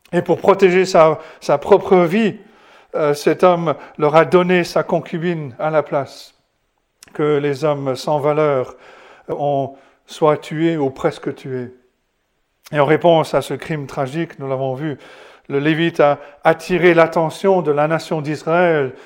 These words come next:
sur ce crime horrible que les hommes de Gibéa avaient commis en découpant le corps de sa concubine et en envoyant les différents morceaux dans tout le, dans tout le pays.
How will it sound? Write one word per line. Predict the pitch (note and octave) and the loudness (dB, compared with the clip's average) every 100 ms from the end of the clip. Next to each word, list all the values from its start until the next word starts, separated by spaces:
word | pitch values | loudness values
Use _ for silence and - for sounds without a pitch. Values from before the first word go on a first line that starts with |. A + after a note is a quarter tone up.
| - | -20
sur | - E3 C#3+ | -10 -6 -6
ce | - | -6
crime | D3+ - F#3 E3 D#3 D#3 | -10 -4 -2 -2 -4 -6
horrible | D#3 F3 E3 C#3 C#3 - - _ _ - | 0 0 0 -2 -6 -8 -18 _ _ -8
que | D#3 | -4
les | D3 C#3+ D3 | -2 0 0
hommes | D#3 C#3+ | -2 -4
de | C#3+ | -6
Gibéa | D3+ C#3+ D#3 D#3 C#3+ - | -6 -4 0 0 -2 -4
avaient | C#3 C#3 | -4 -2
commis | C3 D3+ D#3 D#3+ E3+ | -4 -6 -6 -8 -8
en | C#3+ C3 - - _ | -8 -10 -12 -20 _
découpant | C3+ B2+ F#3 F#3+ E3 - D#3+ B2+ - _ - | -10 -4 -4 -2 -8 -4 -6 -8 -16 _ -12
le | C#3 | -10
corps | C#3 D3+ D3 C#3 - - - | -2 0 0 -2 -6 -16 -8
de | C#3 | -8
sa | - C#3+ | -4 -6
concubine | - C3+ D#3 C#3 C#3+ | -6 -10 -10 -10 -6
et | C#3 | -4
en | C3 D3 | -4 -4
envoyant | C#3 C#3+ C#3 C3+ | -2 -2 0 -2
les | C3+ C3+ | -4 -8
différents | C3+ - C#3+ C#3 B2+ - - _ | -10 -12 -6 -6 -6 -14 -20 _
morceaux | C3+ C3+ - D3+ C3+ C3 - _ | -12 -10 -10 -6 -6 -6 -18 _
dans | B2+ C3+ | -8 -8
tout | - C3+ B2+ - _ _ C3 | -6 -10 -12 -16 _ _ -8
le, | C3+ C3 C#3 | -2 -2 -2
dans | C#3 C3+ | -6 -8
tout | D#3+ | -8
le | C3+ | -8
pays. | - C#3 C3+ B2 | -6 -6 -6 -10